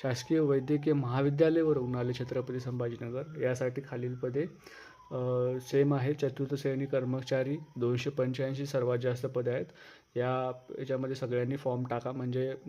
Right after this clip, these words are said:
जास्तीत जास्त पॉसिबिलिटीज असतील तुमच्या सिलेक्ट होण्याच्या. त्यानंतर दायाचं एक पद आहे, बॉयलर चालक एक पद आहे, पाणक्या एक पद आहे, ड्रेसर दोन पद आहेत,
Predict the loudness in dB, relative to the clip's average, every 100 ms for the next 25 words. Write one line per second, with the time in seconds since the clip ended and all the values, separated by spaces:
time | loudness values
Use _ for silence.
0 | -2 0 0 0 0 0 -2 -2 -2 -2
1 | 0 -2 -2 -6 -4 -4 -4 -6 -4 0
2 | 0 -2 -8 -10 -12 -16 _ _ _ -20
3 | -20 -10 -6 -2 0 2 4 4 2 0
4 | -2 -2 -2 0 0 0 0 -2 2 4
5 | 4 2 0 0 0 -2 -4 -4 -4 -2
6 | -2 0 0 0 -4 -2 -2 -2 -2 -2
7 | -2 -2 -4 -2 0 0 -2 -4 -6 -2
8 | 0 0 -2 -4 -2 -2 0 0 0 0
9 | 0 -2